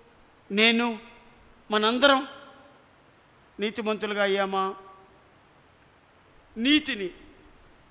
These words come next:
మెల్కిషెదె-, ఆ, సారీ, సొదొమలో ఉన్న రాజులు ఆ ఆస్తిని, ఆ మొత్తాన్ని తీసుకొచ్చి,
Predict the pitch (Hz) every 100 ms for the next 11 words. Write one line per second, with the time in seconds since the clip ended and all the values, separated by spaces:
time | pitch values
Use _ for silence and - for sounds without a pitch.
0 | - 226 370 440 277 339 262 233 202 -
1 | - - - - 220 185 165 151 151 -
2 | 185 151 - - 302 359 381 339 302 269
3 | 262 247 214 254 247 262 226 427 - -
4 | - - - - 233 226 196 - 220 262
5 | 254 285 247 247 294 - - - - -
6 | - - - 214 247 277 - 311 302 294
7 | 285 - 285 269 302 440